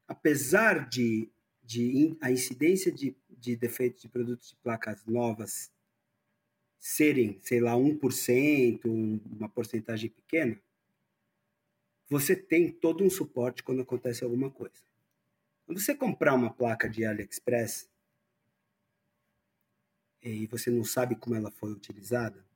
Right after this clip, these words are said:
se você acompanhar aí os fóruns, os, mais do que fóruns hoje, mais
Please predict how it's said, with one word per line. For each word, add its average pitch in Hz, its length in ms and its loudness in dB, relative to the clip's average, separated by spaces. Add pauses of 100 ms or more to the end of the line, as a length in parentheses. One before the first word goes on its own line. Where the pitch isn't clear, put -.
(1120)
se - 120 -20
você 117 260 -4
acompanhar 117 720 -2
aí 107 260 -2
os - 400 -12 (480)
fóruns, 120 560 0 (220)
os, 113 480 -8 (320)
mais 214 260 4
do 151 100 -2
que 127 120 -8
fóruns 123 400 -2
hoje, 113 240 -2
mais 147 280 -4